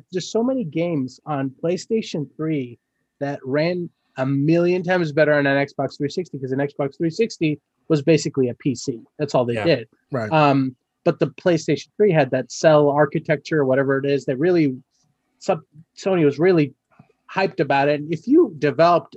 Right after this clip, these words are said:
Speaker 1: a game within that cell architecture, the game was amazing. It looked better, like Uncharted, but apparently it was a patch and a half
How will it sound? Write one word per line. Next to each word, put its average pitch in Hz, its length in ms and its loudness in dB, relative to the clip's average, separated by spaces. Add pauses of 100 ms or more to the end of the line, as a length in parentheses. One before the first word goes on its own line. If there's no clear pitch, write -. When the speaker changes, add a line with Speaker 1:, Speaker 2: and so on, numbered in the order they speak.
Speaker 1:
a 139 80 -4
game 135 520 -2 (400)
within 147 380 2
that 139 260 0
cell 135 320 -4
architecture, 131 680 -8
the 117 100 -18
game 139 260 -2
was 120 380 -8 (160)
amazing. 131 440 -6
It 120 60 -6
looked 139 280 -2
better, 127 420 2
like 120 220 -10 (300)
Uncharted, 135 540 0
but 131 120 -2
apparently 127 360 0
it - 20 -6
was 113 160 -10
a - 40 -14 (180)
patch 523 360 2
and 139 100 0
a 120 60 -4
half 131 280 -2